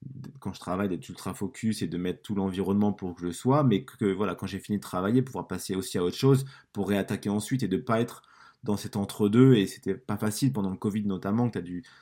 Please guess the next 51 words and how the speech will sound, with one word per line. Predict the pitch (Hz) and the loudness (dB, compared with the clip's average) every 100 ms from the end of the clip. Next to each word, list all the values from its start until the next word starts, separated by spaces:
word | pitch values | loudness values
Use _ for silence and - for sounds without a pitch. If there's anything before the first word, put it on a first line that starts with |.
| _ - | _ -8
t'as, | - | -6
t'es | - 101 | -4 -6
sûrement | - 104 98 | -4 -2 -2
passé | 98 101 | -2 -4
par | - 104 | 0 2
là, | 123 120 | 4 4
où | 101 | 2
on | 95 | 2
était | 92 95 | -2 -4
chez | - 110 | -2 4
nous, | 113 131 135 135 - - - | 8 10 8 2 -16 -20 -16
euh, | - 87 104 95 87 | -6 -2 0 0 0
le | 98 | 0
matin, | 107 107 127 123 117 | 2 2 4 4 4
bah, | 101 | 2
on | |
avait | 98 | 0
rien | 95 110 | 0 -2
d'autre | 104 | -2
à | 107 | -2
faire | - 117 | -2 0
presque, | - 131 127 - | 6 6 6 0
euh, | 95 92 95 95 - | -2 0 0 -2 -6
parce | 101 | -12
qu'on | - | -8
pouvait | 101 95 | -6 -6
pas | |
sortir | 104 98 - 127 113 | -4 -4 0 2 2
de, | 101 98 98 85 | 2 2 2 -2
que | |
de | 110 | -6
travailler. | - 98 95 113 127 139 139 | -6 -4 2 6 8 10 8
Et | |
quand | 131 107 | 4 2
on | |
arrêtait, | 104 101 110 107 120 120 | 4 4 2 4 4 4
bah, | 98 | 2
on | 90 | -2
était | 95 | -2
un | 95 | -2
peu | - 113 | -2 0
quand | 104 | 0
même | 101 | 0
sur | - 95 | -4 -8
le | |
travail, | - 107 110 120 | -2 2 2 2
on | 98 | 0
y | 92 | -2
pensait. | 95 - 127 131 - - - - - | -6 -2 0 0 -4 -20 -20 -16 -4
Et, | 92 92 | -2 0
euh, | 87 87 | 0 -2